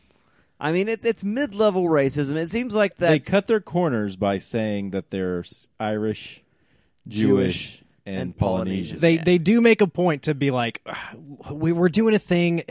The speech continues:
Speaker 3: This movie's been absurdist from Jump Street. Just, hey, bear
Speaker 2: Yeah.
Speaker 3: with us." And that's fine, I, I guess. You know, it, it's never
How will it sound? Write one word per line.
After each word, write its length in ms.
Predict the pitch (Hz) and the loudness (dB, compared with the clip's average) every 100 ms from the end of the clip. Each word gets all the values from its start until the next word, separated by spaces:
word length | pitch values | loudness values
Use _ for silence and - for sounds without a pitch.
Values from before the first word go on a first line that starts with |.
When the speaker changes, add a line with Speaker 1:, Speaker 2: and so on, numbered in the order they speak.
| - 160 - | -14 -18 -20
Speaker 3:
This 460 | 180 185 160 170 190 | -18 -14 -4 0 4
movie's 280 | 190 175 | 6 6
been 120 | 147 156 | 4 2
absurdist 520 | 135 - 151 135 - | 2 0 0 0 -2
from 160 | 135 | -2
Jump 220 | 123 123 120 | 0 -2 -2
Street. 320 | - 131 117 - - 127 | -4 -4 -4 -8 -20 -14
Just, 180 | 139 135 - | -10 -10 -10
hey, 160 | - 156 | -6 -6
bear 300 | 131 135 - | 0 2 2
Speaker 2:
Yeah. 60 | |
Speaker 3:
with 180 | 113 107 | 2 -2
us." 240 | 95 - - - - _ - | -8 -14 -16 -20 -20 _ 0
And 100 | 302 | 4
that's 160 | 339 - | 4 2
fine, 400 | 139 107 92 101 | -2 -2 -4 -12
I, 120 | 135 - | -10 -6
I 120 | 139 | -4
guess. 320 | 131 113 - | -2 -4 -6
You 160 | 127 170 | -10 -6
know, 180 | 170 156 | -2 -2
it, 220 | 147 - _ _ _ _ | -4 -8 _ _ _ _
it's 160 | 190 - | -6 -2
never 420 | 240 277 262 202 | 0 0 0 -2